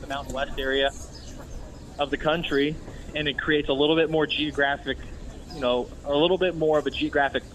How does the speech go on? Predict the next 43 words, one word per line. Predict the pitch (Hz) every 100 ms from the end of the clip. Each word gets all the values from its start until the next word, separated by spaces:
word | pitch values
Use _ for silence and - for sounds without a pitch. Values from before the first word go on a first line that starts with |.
| -
pod | 147 151 151
possibility | 151 131 - 123 123 117 123 156 - - - - -
if | 131
you |
go | 131 135 127
into | 127 120
scheduling | - 127 131 131
down | 123 123 123
the |
line. | 123 151 120 - - - - - - -
But | 156 147
you | 143
probably | 151 156 214 247 240
need | 202 208 -
four | 165 110 - - - - -
to | 139
survive. | - 135 131 87 - - - - - - - - - - -
So | 170
at | 165
that | 190 233
point, | 190 160 139
you | 165
go | 180
get | 156 156
Colorado, | 175 180 180 165
you | 156
go | 156
get |
Utah. | 143 170 147 120 120 - - - - - - - - -
Are | 120
you | 131
gonna | 139
go | 135
get | 127 123
Oregon, | 120 127 131 131
Washington? | 123 147 202 214 202 233 - - -
Are |
you | 127
gonna | 131 135
go | 131 127
get | 135 -
Oregon | 135 139 135
and | 123